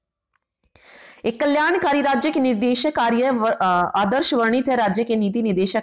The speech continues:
तत्वों में। राज्य के नीति निदेशक सिद्धांत किस मौलिक प्रकार के मौलिक अधिकारों से भिन्न है? नीति निदेशक सिद्धांत प्रवर्तनीय नहीं है, जबकि मौलिक अधिकार क्या है? प्रवर्तनीय है। मतलब उनमें जो है चेंज किया जा सकता है, अ, नीति निदेशक सिद्धांत में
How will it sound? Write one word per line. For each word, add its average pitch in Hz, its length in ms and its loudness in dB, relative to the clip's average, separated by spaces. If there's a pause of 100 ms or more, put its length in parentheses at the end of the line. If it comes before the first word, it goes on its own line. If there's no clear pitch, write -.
तत्वों 196 320 -2
में। 262 240 -2 (460)
राज्य 254 280 0
के 311 100 -2
नीति 294 260 0
निदेशक 269 360 0
सिद्धांत 233 480 -2
किस 339 300 -2
मौलिक 247 420 0
प्रकार 226 340 0
के 240 160 -2
मौलिक 233 280 0
अधिकारों 202 320 0
से 208 180 -2
भिन्न 180 240 0
है? 160 240 -2 (880)
नीति 226 220 0
निदेशक 262 400 0
सिद्धांत 233 400 0
प्रवर्तनीय 240 680 -2
नहीं 247 420 2
है, 247 100 2
जबकि 233 240 -4
मौलिक 226 320 0
अधिकार 196 360 0
क्या 190 160 -2
है? 208 180 0 (280)
प्रवर्तनीय 170 480 -4
है। 160 80 -4
मतलब 202 340 -6
उनमें 233 300 0
जो 254 100 0
है 208 80 0
चेंज 226 340 -4
किया 208 300 -2
जा 233 160 2
सकता 202 300 -4
है, 269 140 0 (480)
अ, 185 220 2
नीति 240 280 2
निदेशक 226 340 0
सिद्धांत 190 680 -2
में 170 260 -4